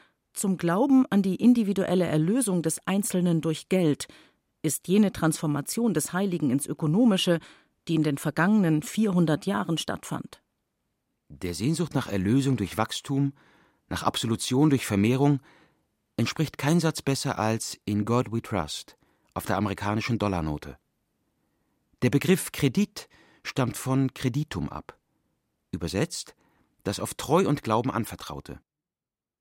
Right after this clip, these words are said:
Speaker 2: Im Kredit steckt der Glaube an die gute Zukunft,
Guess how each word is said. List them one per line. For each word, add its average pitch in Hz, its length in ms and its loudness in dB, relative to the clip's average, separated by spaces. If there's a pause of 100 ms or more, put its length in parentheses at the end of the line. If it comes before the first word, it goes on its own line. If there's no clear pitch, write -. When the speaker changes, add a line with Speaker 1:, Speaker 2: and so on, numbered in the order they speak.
(420)
Speaker 2:
Im 123 140 0
Kredit 147 480 -2 (320)
steckt - 320 -4
der 123 80 4
Glaube 139 340 4
an 123 120 0
die 120 100 0
gute - 300 -4
Zukunft, - 680 -10